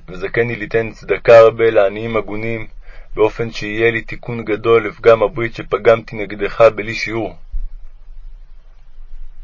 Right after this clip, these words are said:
ריבונו של עולם, אתה יודע כמה וכמה הרחקתי השפע מהקדושה על ידי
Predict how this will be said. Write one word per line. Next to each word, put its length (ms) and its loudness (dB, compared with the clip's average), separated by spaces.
ריבונו 300 0
של 180 0
עולם, 280 8
אתה 160 6
יודע 320 10
כמה 440 8
וכמה 360 6
הרחקתי 580 4
השפע 400 -2
מהקדושה 640 6
על 60 10
ידי 200 2